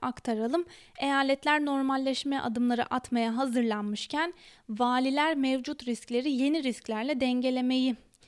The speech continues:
hedefliyor başlıklı habere göre koronavirüs sebebiyle uygulanan karantina önlemleriyle ekonomiler ağır darbe aldı ekonomideki kötü gidişatı bir an önce engellemek için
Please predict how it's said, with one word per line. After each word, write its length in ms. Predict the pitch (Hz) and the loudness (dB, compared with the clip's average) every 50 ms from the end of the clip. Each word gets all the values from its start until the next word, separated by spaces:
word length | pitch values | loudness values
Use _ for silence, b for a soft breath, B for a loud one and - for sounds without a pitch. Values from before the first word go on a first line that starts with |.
| b b b | b b b
hedefliyor 600 | - 240 226 196 214 214 214 - 208 208 208 202 | -2 -2 0 0 -2 -2 -2 -6 -4 -4 -2 0
başlıklı 580 | 208 214 214 - - 220 208 - - 208 208 202 _ _ _ | -2 -2 -2 -2 -6 -8 -10 -6 -6 -6 -6 -6 _ _ _
habere 380 | - 220 214 196 214 208 202 202 | -6 -6 -2 -2 -2 -2 -2 -6
göre 460 | 202 214 240 240 233 240 254 285 302 B B B B B B B B B _ | -2 0 0 2 2 2 2 0 0 B B B B B B B B B _
koronavirüs 560 | - 294 294 285 285 285 269 262 254 262 254 | 6 6 6 6 4 2 2 2 2 0 0
sebebiyle 540 | - - 277 254 226 247 220 247 233 233 240 | 0 0 0 4 4 4 4 4 -2 -2 -2
uygulanan 580 | - 240 247 240 214 233 233 233 247 269 294 | -2 -2 -4 -2 -2 -2 -2 0 0 -2 -4
karantina 640 | 294 - 277 269 269 269 277 277 - 302 254 214 202 202 240 _ | -4 -2 0 0 2 2 0 0 0 0 0 0 -2 -6 -8 _
önlemleriyle 840 | - 240 240 233 220 208 208 208 208 208 202 208 208 214 247 311 339 330 B B B B B B B B | 0 0 2 2 2 0 -2 -2 -4 -2 -4 -4 -4 0 0 0 0 -2 B B B B B B B B
ekonomiler 680 | - - - 285 262 247 233 240 247 277 294 320 311 - _ - | -2 0 2 2 2 2 2 2 4 4 2 2 0 -4 _ -2
ağır 320 | - 254 285 311 339 320 247 | 0 4 6 6 4 4 4
darbe 360 | 254 240 226 220 202 214 226 | 2 0 0 0 -2 -4 -6
aldı 580 | - - 262 262 247 240 226 214 269 311 330 320 - - _ _ _ - | -4 -2 0 0 2 0 0 0 -2 -2 -2 -6 -12 -20 _ _ _ -6
ekonomideki 680 | 285 277 302 285 285 277 277 262 277 277 - - 320 | -4 -2 -2 -2 0 -2 -2 -4 -4 -6 -4 -6 -6
kötü 280 | _ - 277 269 - | _ -4 -4 -2 -2
gidişatı 680 | 311 254 254 208 233 - - 247 233 233 - 302 254 240 | -2 -2 0 -2 -2 -2 0 0 -2 0 -2 -4 -2 0
bir 100 | 277 277 | 0 2
an 140 | 285 262 226 | 2 2 2
önce 260 | 214 208 208 202 214 | 0 -2 -2 -2 -2
engellemek 680 | 214 220 214 214 208 208 214 208 208 208 208 214 208 | -2 -2 -2 -2 -2 -4 -4 -4 -4 -6 -6 -8 -8
için 240 | - - 302 320 320 | -8 -8 -8 -8 -8